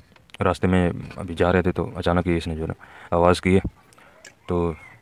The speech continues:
इसकी देखें ना, ये जो इसके साथ में ये हिस्सा टूटा हुआ है, इसने तारें भी कुछ damage कर दी हैं।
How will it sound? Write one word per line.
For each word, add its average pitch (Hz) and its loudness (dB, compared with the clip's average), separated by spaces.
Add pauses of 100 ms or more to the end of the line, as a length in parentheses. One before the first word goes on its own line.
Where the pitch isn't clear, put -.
(200)
इसकी 95 -8
देखें 90 0
ना, 95 2
ये 87 0
जो 78 -8 (180)
इसके - -12 (1200)
साथ 85 -4
में 87 -4
ये 82 -4 (320)
हिस्सा 92 -6
टूटा 87 -2
हुआ 90 2
है, - 2
इसने 85 -4 (1400)
तारें 92 4
भी 92 2
कुछ - 0
damage 90 2
कर 87 0
दी 87 0
हैं। 87 0